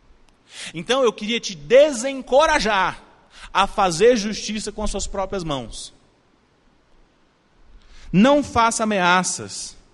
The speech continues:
Não use de violência. Não prejudique pessoas intencionalmente, porque em algum momento elas te prejudicaram. Você pode lutar por aquilo que é legítimo, você pode buscar a justiça.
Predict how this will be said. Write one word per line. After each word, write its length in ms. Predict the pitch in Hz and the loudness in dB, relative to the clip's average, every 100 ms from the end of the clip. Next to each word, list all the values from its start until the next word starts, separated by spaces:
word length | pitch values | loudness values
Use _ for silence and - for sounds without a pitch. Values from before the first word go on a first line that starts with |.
| _ _ _ _ _ _ - | _ _ _ _ _ _ -2
Não 220 | 220 254 | 4 6
use 260 | 226 233 | 6 6
de 100 | 160 | 2
violência. 720 | 180 202 160 185 208 - - 95 _ _ _ _ _ _ _ _ - - - _ - 214 | 0 0 0 0 -2 -4 -8 -14 _ _ _ _ _ _ _ _ -20 -20 -20 _ -4 2
Não 320 | 302 349 294 | 4 2 0
prejudique 760 | 294 294 254 233 165 294 - | 0 2 2 0 -4 -8 -8
pessoas 580 | 202 226 - 277 277 202 | -6 -4 -4 0 0 0
intencionalmente, 720 | 294 311 269 262 233 233 277 | -6 -6 -6 -6 -4 -4 -6
porque 240 | - 233 254 | -8 -8 -6
em 20 | |
algum 200 | 233 277 | -6 -4
momento 340 | 262 233 262 | -4 -4 -6
elas 160 | 240 233 | -6 -6
te 140 | 294 | -6
prejudicaram. 1000 | 311 285 220 247 277 233 220 226 220 143 95 _ _ _ _ _ _ _ _ _ _ _ _ _ _ _ - - | -4 -2 -2 -4 -4 6 6 6 0 -8 -14 _ _ _ _ _ _ _ _ _ _ _ _ _ _ _ -20 -10
Você 240 | 220 277 | -4 -4
pode 500 | 240 - 262 311 294 | -4 -4 4 6 6
lutar 360 | 277 269 262 254 | 0 -2 0 0
por 120 | 240 | -2
aquilo 160 | 233 233 | -10 -4
que 60 | |
é 40 | 240 | -2
legítimo, 340 | 214 233 - | 0 0 -2
você 80 | 226 | -4
pode 240 | - 269 | 0 -2
buscar 280 | 208 240 254 | -2 -4 4
a 60 | 254 | 4
justiça. 640 | 202 - 247 247 - 101 | 2 -4 -4 -4 -6 -12